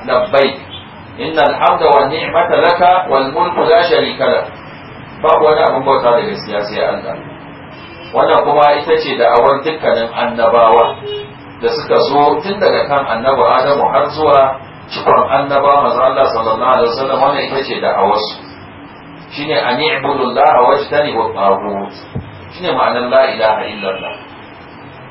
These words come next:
Haka annabi Musa ya gaya mutanensa, "Ma lakum min ilahin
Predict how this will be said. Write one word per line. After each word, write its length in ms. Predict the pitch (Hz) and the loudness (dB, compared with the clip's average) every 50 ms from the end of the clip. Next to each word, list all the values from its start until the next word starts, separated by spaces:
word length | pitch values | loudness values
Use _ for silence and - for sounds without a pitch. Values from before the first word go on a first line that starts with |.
| - - - | -20 -16 -8
Haka 200 | - 120 120 - 135 - | -4 -4 0 0 2 0
annabi 340 | 120 131 131 127 120 120 | 0 0 -2 -2 -4 -4
Musa 300 | 123 131 127 - 135 131 131 | -6 -6 -4 0 2 2 2
ya 60 | 131 | 2
gaya 160 | 135 131 123 - | 2 2 0 0
mutanensa, 500 | 120 123 120 - 120 120 - - 113 110 110 | 0 0 0 0 0 -2 -4 -6 -6 -4 -2
"Ma 140 | 113 127 131 | 0 2 2
lakum 300 | 127 117 117 117 120 127 | 2 0 -2 -2 -6 -6
min 140 | 131 127 123 | -8 -8 -10
ilahin 460 | 110 110 107 117 123 120 120 117 107 | -8 -4 -2 0 0 0 0 -2 -6